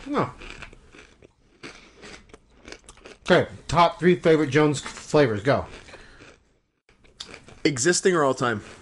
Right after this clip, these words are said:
Speaker 1: All time.
Speaker 2: Vanilla cola.
Speaker 1: Mm-hmm.
Speaker 2: One of the best beverages I've ever had in my life. Um, then we go, the pineapple cream is nice.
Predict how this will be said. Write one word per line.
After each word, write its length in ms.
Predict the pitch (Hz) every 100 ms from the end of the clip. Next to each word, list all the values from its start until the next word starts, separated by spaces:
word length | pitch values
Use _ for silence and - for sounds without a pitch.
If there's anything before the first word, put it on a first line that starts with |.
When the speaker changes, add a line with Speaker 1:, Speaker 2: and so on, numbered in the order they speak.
| - -
Speaker 1:
All 120 | 147
time. 280 | 139 95 - - - _ _ - -
Speaker 2:
Vanilla 560 | 123 143 143 143 143 147
cola. 520 | - 135 120 92 80 - -
Speaker 1:
Mm-hmm. 300 | 131 127 135 170 -
Speaker 2:
One 140 | 131 143
of 140 | 131
the 80 | 131
best 640 | 110 135 135 - - - - -
beverages 480 | 139 143 123 120 127
I've 160 | 123
ever 320 | 123 117 117 113
had 240 | 120 113
in 60 | 101
my 140 | 98
life. 520 | 90 92 80 - - - - _ _ _ _ _ _ _ _ _ _ _ - - - - -
Um, 640 | 123 120 110 110 113 117 113 - - - - - - - _ _ _ _ _ _ _ _ - - -
then 400 | 107 131 139 143
we 180 | 143
go, 380 | 131 120 131 127
the 140 | 120 104
pineapple 460 | - 202 302 -
cream 260 | - 165 165
is 100 | 120
nice. 340 | 107 123 -